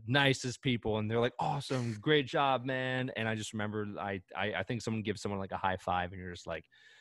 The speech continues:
"These guys are bad." And, uh, and, and then in the scene that,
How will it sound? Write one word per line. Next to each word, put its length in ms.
"These 180
guys 300
are 80
bad." 500
And, 460
uh, 400
and, 380
and 200
then 160
in 160
the 340
scene 380
that, 180